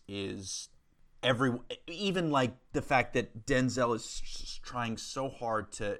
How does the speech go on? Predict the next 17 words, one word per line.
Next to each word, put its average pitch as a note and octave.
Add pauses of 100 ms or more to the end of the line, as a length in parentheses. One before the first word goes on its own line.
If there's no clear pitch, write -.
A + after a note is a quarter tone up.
(120)
to G2+ (600)
pay C3
his A#2+
mortgage G#2+
and G#2+
kind A2
of G2+
keep -
his A2+
own G#2+ (520)
version A2+
of G2+
the A2
white G#2
picket G#2
fence. - (840)
Um, F#2+